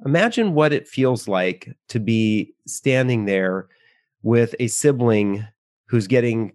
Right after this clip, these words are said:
two hundred and ninety-five thousand dollars and you're getting nothing, right? And even if it's a much smaller amount, imagine what that does to the individual receiving it. Those amounts of money can help you pay off debt,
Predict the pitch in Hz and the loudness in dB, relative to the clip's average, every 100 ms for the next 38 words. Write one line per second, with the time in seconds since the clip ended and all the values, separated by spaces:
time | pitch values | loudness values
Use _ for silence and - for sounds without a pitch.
0 | _ - 139 143 120 107 107 104 98 95 | _ -4 2 2 2 0 0 0 -2 -2
1 | 95 98 90 92 92 90 90 87 85 - | -2 -2 -2 -4 -4 -2 -2 -4 -6 -10
2 | - 98 98 95 95 87 82 73 - - | -12 -6 -4 -4 -6 -6 -8 -8 -12 -12
3 | _ _ _ _ _ _ - 101 107 - | _ _ _ _ _ _ -4 -2 -2 -4
4 | _ _ - - 151 175 196 226 226 190 | _ _ -20 -2 -2 0 0 2 0 0
5 | 143 131 120 139 - - 120 117 104 95 | -2 0 2 0 -2 -4 0 2 0 -2
6 | 85 80 - - 123 139 180 165 165 143 | -2 -4 -8 -8 -2 0 0 -2 -2 -2
7 | - 113 98 107 78 57 - - _ - | -2 -4 -2 -2 -2 -4 -12 -18 _ -8
8 | 127 120 117 117 104 110 107 107 110 101 | 0 2 2 0 -2 -2 -2 -2 -2 0
9 | 110 113 120 208 190 101 87 - - _ | 0 0 0 0 0 0 -2 -8 -16 _
10 | _ _ _ _ _ _ _ _ - 156 | _ _ _ _ _ _ _ _ 0 2
11 | 196 165 - _ 127 - - 143 147 180 | 2 0 -14 _ -20 -12 -2 0 2 2
12 | 160 120 139 156 143 110 113 113 123 - | 0 0 0 2 0 -2 -6 -2 -2 -2
13 | 107 - 110 101 92 95 113 180 | -8 -4 -2 -2 -6 -2 0 0